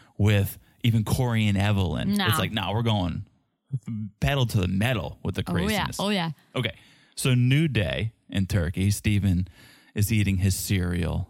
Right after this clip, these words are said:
Speaker 1: alone. Alina comes out of her room and Steven's like,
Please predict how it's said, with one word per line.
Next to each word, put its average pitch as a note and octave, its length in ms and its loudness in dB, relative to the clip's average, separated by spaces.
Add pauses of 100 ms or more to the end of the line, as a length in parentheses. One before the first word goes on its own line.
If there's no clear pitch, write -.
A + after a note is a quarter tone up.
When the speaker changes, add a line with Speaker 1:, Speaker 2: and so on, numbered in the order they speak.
(140)
Speaker 1:
alone. F#2 560 0 (540)
Alina G#2+ 360 2
comes F#2+ 340 -2
out F2+ 180 0
of E2+ 140 -2
her E2+ 160 0
room E2+ 280 2
and G#2+ 100 2
Steven's F#2 360 -2
like, F#2 160 0